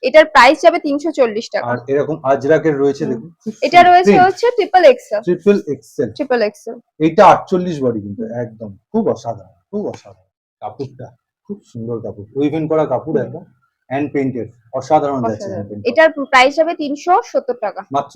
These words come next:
Speaker 1: হুম, মাত্র।
Speaker 2: তিনশো সত্তর টাকা। এখন আবার একটা কাঁথা থান, সাইডে কিন্তু এরকম প্যাচওয়ার্ক রয়েছে, না
Speaker 1: প্যাচওয়ার্ক
Speaker 2: ম্যাডাম?
Speaker 1: রয়েছে, হ্যাঁ।
Speaker 2: আর মাঝখানে এটা দেখুন।
Speaker 1: মাঝখানে এই ডিজাইনটা just দেখো।
Speaker 2: এটা এমব্রয়ডারি
Speaker 1: সুতো দিয়ে
Speaker 2: করা।
Speaker 1: এমব্রয়ডারি করা।
Speaker 2: খুব সুন্দর যাচ্ছে। বাহ।
Speaker 1: হাতেও রয়েছে,
Speaker 2: হাতে
Speaker 1: প্যাচওয়ার্ক
Speaker 2: প্যাচওয়ার্ক রয়েছে।
Speaker 1: রয়েছে।
Speaker 2: একদম অসাধারণ যাচ্ছে।
Speaker 1: এখানে তোমরা এটার পকেটও পেয়ে যাবে।
Speaker 2: পকেট।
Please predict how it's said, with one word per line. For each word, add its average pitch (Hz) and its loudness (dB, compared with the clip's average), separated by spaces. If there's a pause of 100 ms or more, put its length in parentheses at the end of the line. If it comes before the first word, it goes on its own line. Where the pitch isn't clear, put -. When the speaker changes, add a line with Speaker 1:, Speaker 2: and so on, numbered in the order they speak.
Speaker 1:
হুম, 214 -8
মাত্র। 196 -8
Speaker 2:
তিনশো 120 -12
সত্তর - -20
টাকা। - -20
এখন 202 -16
আবার 156 0
একটা 180 -2
কাঁথা 139 -2
থান, 185 -4
সাইডে 156 0
কিন্তু 170 -2
এরকম 165 0
প্যাচওয়ার্ক 170 0
রয়েছে, 143 6
না 220 6
Speaker 1:
প্যাচওয়ার্ক 233 4
Speaker 2:
ম্যাডাম? 208 -2
Speaker 1:
রয়েছে, 208 -6
হ্যাঁ। 220 -6
Speaker 2:
আর 135 0
মাঝখানে 180 2
এটা 160 4
দেখুন। 120 -6
Speaker 1:
মাঝখানে 254 2
এই 302 6
ডিজাইনটা 254 4
just 254 4
দেখো। 202 -2 (180)
Speaker 2:
এটা 131 -6
এমব্রয়ডারি 165 4
Speaker 1:
সুতো 160 2
দিয়ে 117 2
Speaker 2:
করা। 214 6
Speaker 1:
এমব্রয়ডারি 233 2
করা। 196 -2
Speaker 2:
খুব - -12
সুন্দর - -2
যাচ্ছে। 104 -14 (540)
বাহ। 120 -8 (160)
Speaker 1:
হাতেও 285 6
রয়েছে, 294 4
Speaker 2:
হাতে 311 -2
Speaker 1:
প্যাচওয়ার্ক 165 -4
Speaker 2:
প্যাচওয়ার্ক 262 4
রয়েছে। 233 -6
Speaker 1:
রয়েছে। 311 -10
Speaker 2:
একদম 113 -10 (420)
অসাধারণ 135 -6
যাচ্ছে। 240 -2
Speaker 1:
এখানে 294 2
তোমরা 302 4
এটার 311 6
পকেটও 247 0
পেয়ে 190 -4
যাবে। 190 -2
Speaker 2:
পকেট। 131 -2